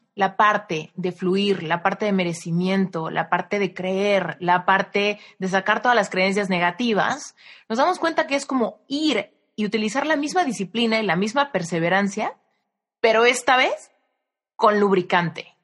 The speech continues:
literal, ¿no? Y yo me acuerdo que trabajar en mi marca en línea y trabajar en mi negocio y tratar de conseguir clientes, y esto aún antes de ser coach, cuando solamente me dedicaba a ser diseñadora,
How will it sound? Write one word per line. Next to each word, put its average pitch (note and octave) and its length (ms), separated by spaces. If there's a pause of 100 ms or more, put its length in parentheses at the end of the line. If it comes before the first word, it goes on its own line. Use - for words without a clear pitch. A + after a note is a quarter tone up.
(120)
literal, - 460 (380)
¿no? - 240 (720)
Y B3+ 100
yo D#4 140
me G#4+ 80
acuerdo B3 800
que G3 600 (380)
trabajar G#3+ 480
en D#4 140
mi A#3+ 100
marca F#3+ 440
en F#3 180
línea F3 600
y E3 80
trabajar D#3+ 400
en B3+ 140
mi A#3+ 80
negocio F#3 720
y E3 60
tratar F3 340
de C4 80
conseguir F#3+ 440
clientes, F3 800
y G#3 140
esto A3 400
aún F#3+ 280
antes F#3 340
de F3 140
ser E3 260
coach, D#3 320
cuando D#3 400 (300)
solamente F#3+ 460
me F#3 80
dedicaba E3+ 360
a E3 60
ser E3+ 140
diseñadora, E3 760